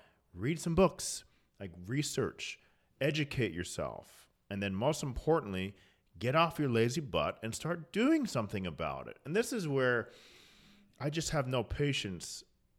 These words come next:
when people say, like, "Oh, I just can't do it." Well, what are you doing? Do something.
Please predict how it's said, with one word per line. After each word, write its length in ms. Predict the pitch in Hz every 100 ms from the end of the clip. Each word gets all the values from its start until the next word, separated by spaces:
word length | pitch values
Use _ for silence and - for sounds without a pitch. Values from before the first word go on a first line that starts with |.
| _ _
when 180 | - 104
people 260 | - 113 104
say, 280 | - 87 80
like, 300 | 73 76 -
"Oh, 140 | 98 90
I 160 | 95
just 220 | 95 95 -
can't 240 | 92 69
do 120 | 78
it." 180 | 53 -
Well, 300 | - 160 202 -
what 180 | 135 254
are 40 |
you 140 | 254
doing? 500 | 240 247 320 294 80 -
Do 180 | 117 269
something. 560 | 277 208 302 - 254